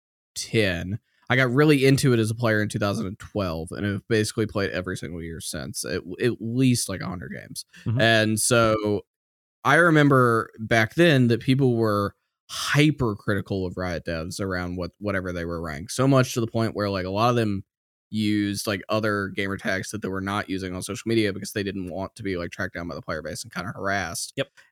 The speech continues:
Speaker 1: I, and, uh, you know, I was, so I was reading your blog and I understand that pressure.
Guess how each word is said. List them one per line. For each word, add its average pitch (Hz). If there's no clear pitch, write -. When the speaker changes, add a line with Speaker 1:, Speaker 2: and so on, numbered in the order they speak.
Speaker 1:
I, 117
and, 123
uh, -
you 127
know, 123
I 120
was, 120
so 131
I 127
was 123
reading 165
your 139
blog 117
and 113
I 107
understand 107
that 95
pressure. 101